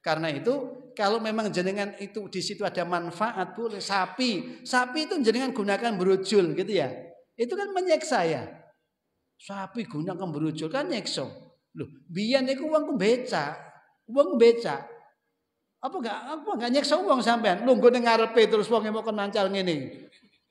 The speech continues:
Itu kan tidak berperi kemanusiaan. Mending sampean numpak cikar, utawa numpak dokar. Itu tidak punya peri kebina tangan kan ngono. Tapi karena ini simbiosis mutualisme,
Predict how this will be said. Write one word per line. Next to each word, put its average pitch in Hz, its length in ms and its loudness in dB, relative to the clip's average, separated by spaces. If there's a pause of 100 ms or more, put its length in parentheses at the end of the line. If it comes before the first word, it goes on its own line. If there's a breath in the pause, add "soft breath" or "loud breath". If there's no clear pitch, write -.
(100)
Itu 320 160 -8
kan 349 240 -2
tidak 247 400 2
berperi 240 320 4
kemanusiaan. 240 1600 0
Mending 262 240 4
sampean 269 320 -2
numpak 294 240 -2
cikar, 262 880 -4
utawa 285 240 -2
numpak 277 240 -2
dokar. 208 720 2 (240)
Itu 311 320 -4
tidak 214 320 -2
punya 226 160 -2
peri 220 240 -4
kebina 185 480 0 (640)
tangan 185 320 2
kan 311 160 4
ngono. 277 240 4 (1200 loud breath)
Tapi 285 240 4
karena 294 320 0
ini 285 80 2
simbiosis 208 640 4
mutualisme, 233 1040 2